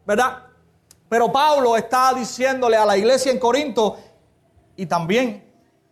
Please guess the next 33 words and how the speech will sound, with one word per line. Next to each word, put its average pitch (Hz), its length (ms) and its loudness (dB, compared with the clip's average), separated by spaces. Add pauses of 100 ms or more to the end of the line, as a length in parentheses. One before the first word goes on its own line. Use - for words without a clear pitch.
(360)
aunque 170 260 -6
Pablo 214 300 2
no 220 140 -2
nos 220 100 -4
conoció, 202 720 -4 (200)
nos 151 140 -8
está 151 160 -2
diciendo 185 320 0
a 180 40 -2
nosotros 175 440 -8 (100)
que 180 320 0
esa, 170 500 -2 (140)
ese 226 480 -4
es 196 140 -8
una, 208 420 -6
un 202 140 -10
falso 214 400 -2
concepto 185 680 -10 (680)
de 180 120 0
lo 196 80 2
que 190 100 -2
la 190 100 2
libertad 180 320 -2
cristiana 160 420 -10
es. - 260 -20 (540)
Pablo, 240 600 0 (380)
en 202 180 2
este 269 240 0
texto, 277 400 0
en 240 80 0
este 254 240 -2
capítulo 247 460 0
diez, 247 580 -2